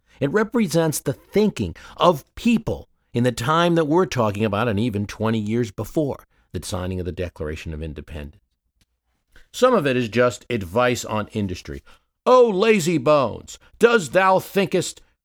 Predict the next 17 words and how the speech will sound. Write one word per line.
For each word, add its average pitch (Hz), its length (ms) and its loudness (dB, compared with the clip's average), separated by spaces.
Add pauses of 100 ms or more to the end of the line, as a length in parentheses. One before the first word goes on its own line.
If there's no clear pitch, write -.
(960)
God 165 380 2
would 143 220 0
have 104 180 0
given 165 380 2
thee 131 340 2
arms 151 420 2
and 101 160 0
legs 131 520 -2 (180)
if 95 80 -10
he 117 60 -2
had 98 120 -2
not 120 240 2
designed 107 480 0
thou 110 100 2
shouldst 80 320 -4
use 117 300 2
them? 160 300 0